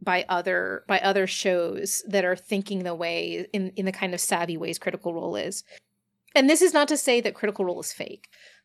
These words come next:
um, but to say that you've got two levels of performance happening. Um,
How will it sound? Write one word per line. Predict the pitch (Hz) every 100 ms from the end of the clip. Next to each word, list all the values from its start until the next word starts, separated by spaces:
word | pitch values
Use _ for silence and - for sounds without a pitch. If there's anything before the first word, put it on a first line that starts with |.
| _
um, | 196 190 170 _ _ _ -
but | 208 269 277 -
to | 240
say | - - 392 262 170 170 104 - _ _ _ _ -
that | 190 220 208 233
you've | 226
got | 277 -
two | - - 294
levels | 269 226 226 214
of | 202
performance | 185 - 175 165 165 165
happening. | 180 - 156 - - - - _ 220
Um, | 202 185 175 165 165